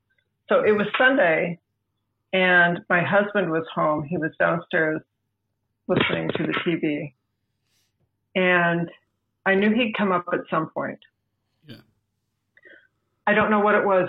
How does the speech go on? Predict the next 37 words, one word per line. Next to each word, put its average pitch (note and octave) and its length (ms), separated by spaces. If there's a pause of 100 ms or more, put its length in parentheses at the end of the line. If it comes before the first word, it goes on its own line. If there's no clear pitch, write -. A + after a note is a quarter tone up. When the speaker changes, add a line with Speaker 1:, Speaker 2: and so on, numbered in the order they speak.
Speaker 1:
but F3+ 200
something G3+ 460
fell E3+ 220
down E3+ 440 (200)
and E3 140
it D#3 80
went D3+ 180
crash. F3 560 (1200)
And E3+ 200
it F3 100
got E3+ 240
his F#3 140
attention, D#3+ 720
and F3 120
he E3+ 140
came E3+ 140
upstairs - 640
and D#3+ 100
he D3+ 80
saw D3+ 200
me. D3+ 100
He D3 100
said, C#3+ 140 (160)
"Marcia, B3 420 (460)
are F3 80
you D#3+ 200
okay?" E3 400 (1900)
And F#3 160
that's C4 200
the C#4+ 140
point G3+ 320
where G3 160
I F3 40
realized F3 480 (420)
I G3+ 80
actually G3+ 500
couldn't E3 260